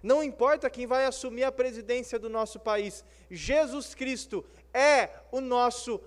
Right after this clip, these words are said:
rei verdadeiro. Ponto final e acabou. "Pastor, mas minha vida tá uma grande bagunça." Fique em paz. Jesus Cristo é o rei e senhor da sua história,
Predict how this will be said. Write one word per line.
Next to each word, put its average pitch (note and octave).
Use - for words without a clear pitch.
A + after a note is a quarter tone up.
rei C4
verdadeiro. F3+
Ponto D#4+
final G#3+
e F#3
acabou. D#3
"Pastor, C#4
mas D4+
minha D4
vida D4+
tá D4
uma D#4+
grande C#4+
bagunça." B3+
Fique C#4
em C#4
paz. G3
Jesus B3
Cristo C4+
é C4
o B3+
rei C4+
e -
senhor B3+
da B3
sua B3
história, A3